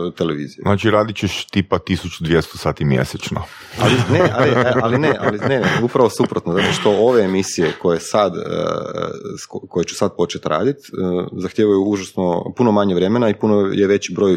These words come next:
Speaker 1: ljudi uključen u cijelu tu
Speaker 2: Mhm.
Speaker 1: priču, e, jer ovo ja se radim sam, ne.
Speaker 2: Mhm.
Speaker 1: Tamo neću ja montirat, tamo neću ja sve snimat, znači, tako da da, zapravo,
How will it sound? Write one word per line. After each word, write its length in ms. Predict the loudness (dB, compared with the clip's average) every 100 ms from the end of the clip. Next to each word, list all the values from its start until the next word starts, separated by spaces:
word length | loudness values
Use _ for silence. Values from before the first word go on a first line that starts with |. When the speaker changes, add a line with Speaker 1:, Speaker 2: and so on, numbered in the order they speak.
| 0
Speaker 1:
ljudi 280 | 0 0 0
uključen 400 | -4 -6 -4 -4
u 60 |
cijelu 200 | -2 2 2
tu 140 | 2
Speaker 2:
Mhm. 80 | 0
Speaker 1:
priču, 300 | 0 0 -4
e, 60 | -6 -16 -20 -20 _ _ -4 0 2
jer 160 | 4 4
ovo 140 | 4
ja 80 | 4
se 140 | 2
radim 200 | 0 0
sam, 240 | -2 -2 -2 -6
ne. 240 | -10 -8 -2
Speaker 2:
Mhm. 240 | -2 -2 -8 _ _ -6
Speaker 1:
Tamo 220 | -4 -2
neću 320 | -2 -2 -2
ja 120 | -2
montirat, 460 | -2 -6 -4 -4 -4
tamo 240 | -4 -4 -2
neću 260 | -4 0
ja 120 | -2
sve 200 | -2 -4
snimat, 380 | -4 -4 -6 -6
znači, 300 | -8 -8 -8 -6 -8 -12 -18 -20 -20 -4
tako 260 | -4 -2
da 120 | -2 2
da, 280 | 2 0 -2
zapravo, 600 | -2 0 2 2 2